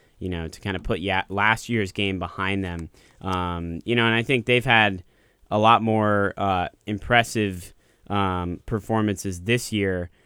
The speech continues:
against, um, against U S C than Penn State. You know, like you mentioned, Danny, they've really only played a couple of teams, and, uh, both those teams, Michigan, Ohio State,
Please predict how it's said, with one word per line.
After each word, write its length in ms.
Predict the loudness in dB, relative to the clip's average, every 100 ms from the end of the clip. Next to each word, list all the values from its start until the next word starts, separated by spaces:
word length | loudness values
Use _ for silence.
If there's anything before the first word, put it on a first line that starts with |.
| _
against, 580 | -6 -4 -2 -2 -4 -6
um, 360 | -4 -4 -6 -8
against 320 | -6 -6 -6 -4
U 100 | -4
S 120 | -4
C 240 | 0 0
than 180 | 0 -2
Penn 200 | -2 -4
State. 360 | -2 0 2 0
You 120 | -4
know, 300 | -4 -6 -8 -12 _ _ _ _
like 240 | -4 -4 0
you 100 | 0
mentioned, 360 | 0 -2 -6
Danny, 220 | -6 -4
they've 140 | -4 -4
really 280 | -2 -2 0
only 180 | -2 -4
played 340 | -4 -2 0
a 60 | -2
couple 360 | -4 -6 -6 -8
of 140 | -10
teams, 520 | -6 -4 -4 -6 -10 -12
and, 260 | -8 -6
uh, 300 | -6 -6 -6 -10 _
both 220 | -6 -6 -2
those 200 | -4 -4
teams, 260 | -6 -6
Michigan, 360 | -6 -6 -8 -8
Ohio 280 | -6 -6 -8
State, 340 | -4 -4 -4